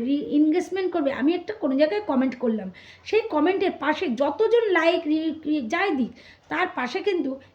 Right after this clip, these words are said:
একটা করে ইমোজি দিবে, তাহলে কী হবে, তাদের সাথে তুমি এনগেজমেন্ট হবে। যখনই তুমি লাইক দিচ্ছ সে কিন্তু অটোমেটিক তোমার ওই লাইক দেওয়ার তার নোটিফিকেশন তার প্রোফাইলে ঢুকে যাচ্ছে, সেই প্রোফাইলে কে আমাকে হঠাৎ করে লাইক দিল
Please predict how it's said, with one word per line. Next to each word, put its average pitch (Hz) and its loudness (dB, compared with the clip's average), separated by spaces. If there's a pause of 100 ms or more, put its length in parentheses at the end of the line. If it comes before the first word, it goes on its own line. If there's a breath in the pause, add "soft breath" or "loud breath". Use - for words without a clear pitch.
(120)
একটা - -6
করে 381 0 (140)
ইমোজি 311 2 (100)
দিবে, 220 -4 (400 loud breath)
তাহলে 359 6
কী 370 -2
হবে, 285 4 (140)
তাদের 277 0
সাথে 381 -6 (100)
তুমি 294 4 (200)
এনগেজমেন্ট 302 4
হবে। 254 2
যখনই 349 -4
তুমি 415 -2 (140)
লাইক 311 0
দিচ্ছ 285 -4 (420 loud breath)
সে 370 2 (100)
কিন্তু 392 0 (120)
অটোমেটিক 339 2 (140)
তোমার 320 2
ওই 311 4 (140)
লাইক 262 -2
দেওয়ার 349 -2
তার 269 0
নোটিফিকেশন 285 -2 (120)
তার 330 0
প্রোফাইলে 349 2
ঢুকে 302 0
যাচ্ছে, 233 -4 (500 loud breath)
সেই 392 0
প্রোফাইলে 349 4 (100)
কে 370 0 (140)
আমাকে 381 -2
হঠাৎ 381 2
করে 370 2
লাইক 320 4 (100)
দিল 359 4